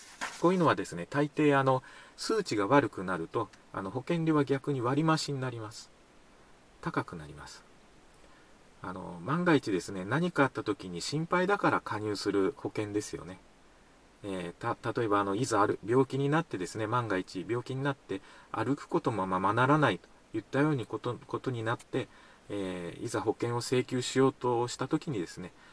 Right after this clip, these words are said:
すでにもう保険料が高くて継続ができなくなってたら、これ本末転倒じゃないかなと思います。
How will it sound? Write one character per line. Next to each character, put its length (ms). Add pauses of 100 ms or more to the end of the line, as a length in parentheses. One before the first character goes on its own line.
(120)
す 140
で 120
に 60
も 140
う 20
保 100
険 260
料 140
が 120
高 300
く 120
て 120
継 240
続 240
が 100
で 120
き 120
な 100
く 120
な 100
っ 40
て 120
た 140
ら、 180 (440)
こ 100
れ 80
本 280
末 240
転 180
倒 200
じ 80
ゃ 40
な 100
い 60
か 120
な 160
と 120
思 140
い 60
ま 140
す。 180